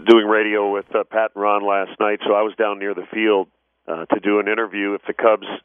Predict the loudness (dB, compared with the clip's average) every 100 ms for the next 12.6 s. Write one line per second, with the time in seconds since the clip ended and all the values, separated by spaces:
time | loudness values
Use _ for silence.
0 | _ _ _ _ _ _ -4 -2 -4 -6
1 | -6 -4 -4 -4 -6 -10 -12 _ _ _
2 | _ _ _ _ _ _ _ -18 -8 0
3 | 0 0 -4 -2 -4 -2 -2 -2 -4 _
4 | -18 -14 -8 -8 -4 -2 2 0 0 -4
5 | -4 -2 -2 -2 -4 -4 -4 -10 _ -18
6 | -14 -14 -14 -2 4 6 4 0 -2 -2
7 | -2 -2 0 -2 -2 2 4 4 2 -4
8 | _ _ -2 0 0 0 0 0 4 4
9 | 6 2 -2 -4 -2 0 2 0 -4 -6
10 | -6 -6 -4 -2 -2 -6 -10 -6 -2 -2
11 | -4 _ _ -6 -6 0 0 0 -4 -6
12 | -10 -20 -20 _ -2